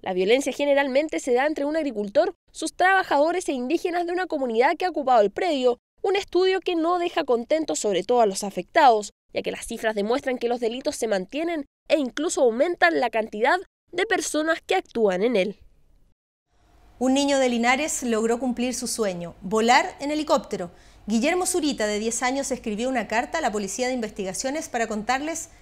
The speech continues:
Speaker 2: que su sueño es ser piloto. Rodolfo Cabello, de T V cinco de Linares, nos cuenta esta historia.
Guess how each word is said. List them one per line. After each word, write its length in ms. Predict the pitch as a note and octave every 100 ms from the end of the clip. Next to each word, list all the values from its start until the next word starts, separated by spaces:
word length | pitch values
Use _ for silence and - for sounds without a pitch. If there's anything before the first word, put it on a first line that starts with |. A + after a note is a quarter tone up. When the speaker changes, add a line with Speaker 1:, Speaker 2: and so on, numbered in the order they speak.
| - -
Speaker 2:
que 80 | A3+
su 100 | A#3
sueño 380 | - D#4 G4+ F4
es 80 |
ser 240 | - E4+ E4+
piloto. 420 | F4+ C#4 F#3 D#3+ - - - - -
Rodolfo 400 | F#3+ C4+ D#4+ D4
Cabello, 320 | B3+ G#3+ G3
de 80 | F3+
T 100 | F#3+
V 100 | F3
cinco 320 | B3+ C4+ D4
de 120 | B3
Linares, 320 | G#3 A#3 C4+
nos 100 | F#3+
cuenta 280 | - F#3+ G3
esta 120 | F#3+
historia. 360 | F3 - -